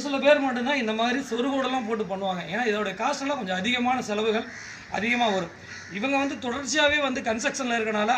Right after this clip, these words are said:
அந்த பில்டிங் கட்டி வியாபாரத்துல மட்டுமே இருக்கிறாங்க. அதனால இவங்கள்ட்ட வாங்குற கஸ்டமர்ஸ் வந்து பாத்தீங்கன்னா, முழு திருப்தியோட, நான் பார்த்த வரைக்கும் பாத்தீங்கன்னா,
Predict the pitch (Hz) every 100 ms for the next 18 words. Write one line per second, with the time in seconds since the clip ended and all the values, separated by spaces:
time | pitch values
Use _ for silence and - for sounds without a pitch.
0 | 208 190 190 226 285 226 214 196 269 294
1 | 294 - - - 170 240 262 262 262 247
2 | 226 220 277 262 220 196 202 247 190 214
3 | 254 233 262 240 220 240 285 277 240 -
4 | 254 247 240 226 226 208 190 214 - -
5 | - - 196 277 330 269 277 214 254 233
6 | 180 202 202 240 262 254 240 247 233 220
7 | 214